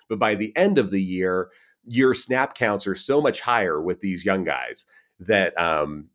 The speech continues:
you know, th-, th-, that, that you're, you have just developed them faster than other people can because reps in life in anything you're doing is so important. So here's a couple of numbers I wanna throw out to you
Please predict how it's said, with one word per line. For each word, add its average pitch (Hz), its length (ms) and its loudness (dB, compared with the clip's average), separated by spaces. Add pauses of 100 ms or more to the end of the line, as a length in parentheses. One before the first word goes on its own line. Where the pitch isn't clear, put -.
(140)
you 110 120 0
know, 92 140 4
th-, 110 200 -2
th-, 107 240 -6
that, 104 400 4
that 104 260 -2
you're, 120 380 4
you 120 480 -2
have 123 140 4
just 101 260 -2
developed 98 500 0
them 76 200 -2
faster 92 520 -2
than 80 200 -4
other 87 200 -4
people 76 300 -12
can 113 300 -2
because 82 420 -4
reps 90 340 0
in 87 200 0
life 80 520 -2 (360)
in 104 180 0
anything 98 400 -2
you're 92 100 -4
doing 87 280 -4
is 85 100 -4
so 90 140 -4
important. 78 360 -8
So 107 120 0
here's 135 180 0
a 139 80 -2
couple 143 260 2
of 131 60 4
numbers 107 460 0
I 101 80 0
wanna 98 260 0
throw 101 240 0
out 95 200 -2
to 90 100 -6
you 80 180 -2